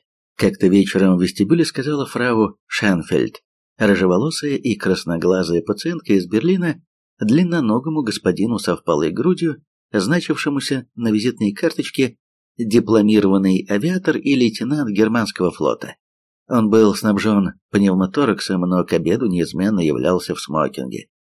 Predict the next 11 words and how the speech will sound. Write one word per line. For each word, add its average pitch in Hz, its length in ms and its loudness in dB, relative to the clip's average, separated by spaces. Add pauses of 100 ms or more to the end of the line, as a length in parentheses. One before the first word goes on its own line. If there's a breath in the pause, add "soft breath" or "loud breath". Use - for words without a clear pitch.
(260)
Вечером 92 480 2
же 85 100 -2
никогда 85 360 -2
его 85 280 0 (140)
не 101 200 2
надевал, 123 520 0 (160)
уверяя, 139 460 4
что - 180 -4
таков - 360 -2 (180)
флотский - 680 -4
обычай. 80 640 -4